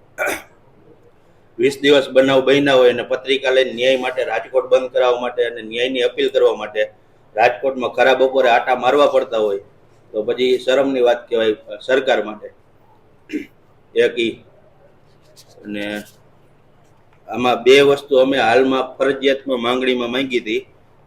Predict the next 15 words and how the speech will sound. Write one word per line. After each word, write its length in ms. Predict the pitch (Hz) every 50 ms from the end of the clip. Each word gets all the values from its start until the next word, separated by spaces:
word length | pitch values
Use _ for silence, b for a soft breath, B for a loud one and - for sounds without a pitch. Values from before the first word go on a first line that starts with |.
| -
કે 320 | 110 113 113 113 113 113 110
ટી 320 | - _ _ - 113 120
આર 100 | 127 127
પી 140 | 127 131 123
ગેમ 260 | 127 117 123 123 123
ઝોનમાં 340 | 127 127 127 127 127 120 117
બનાવ 320 | 113 120 127 131 127 123
બનેલા 500 | 117 123 131 135 131 120 110 110 120 - - - - _ _ _ -
એમાં, 300 | 117 123 127 120 110 107 117 - - - _ _ _ _ _ _ _ -
અ, 400 | 107 110 110 110 107 - - -
એક 220 | - 123 127 - -
સીટની 560 | 120 113 - - 135 139 135 - 143 135 123
રચના 380 | 117 123 127 123 143 131 127 117
કરવામાં 420 | 113 123 127 120 117 110 110 110
આવે. 160 | 110 113 127